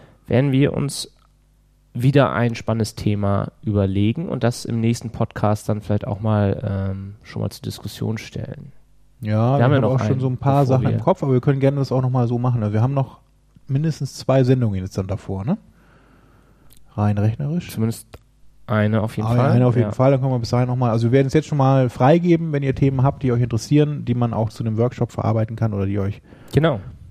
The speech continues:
Speaker 2: Dann könnt ihr die natürlich auch in den Kommentaren
Speaker 1: Wenn
Speaker 2: posten.
Speaker 1: ihr, genau, wenn ihr zu seo Campings fahrt und da irgendwas zum Thema AdWords hören möchtet, jetzt habt ihr die Chance, eure Wünsche zu äußern und wir bereiten dann was Tolles dazu vor.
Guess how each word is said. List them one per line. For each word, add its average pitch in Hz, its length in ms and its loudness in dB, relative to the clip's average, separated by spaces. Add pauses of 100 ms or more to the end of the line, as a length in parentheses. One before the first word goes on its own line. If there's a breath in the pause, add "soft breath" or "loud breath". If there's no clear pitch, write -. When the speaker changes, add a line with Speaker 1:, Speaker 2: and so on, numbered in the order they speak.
(160)
Speaker 2:
Dann 110 120 2
könnt 117 140 4
ihr 107 40 6
die 107 60 4
natürlich 98 260 2
auch 104 80 4
in 104 60 4
den 104 80 0
Kommentaren 117 460 2
Speaker 1:
Wenn 127 40 0
Speaker 2:
posten. 139 260 6
Speaker 1:
ihr, 139 140 6
genau, 113 240 2
wenn 107 100 0
ihr 110 140 2
zu - 140 -6
seo 131 180 4
Campings - 320 -6
fahrt 139 420 2
und 107 160 -6
da 110 120 2
irgendwas 110 400 0
zum 107 160 -8
Thema 110 260 0
AdWords - 380 -2
hören 113 240 0
möchtet, 107 520 -2 (540)
jetzt - 180 0
habt 139 120 0
ihr 120 60 0
die 113 120 2
Chance, 110 600 0
eure 107 220 0
Wünsche 117 240 -2
zu - 140 -8
äußern 156 460 0
und 113 180 -6
wir 110 120 0
bereiten 104 320 0
dann 104 100 -4
was 104 120 -8
Tolles - 260 -6
dazu - 260 -10
vor. 151 280 -4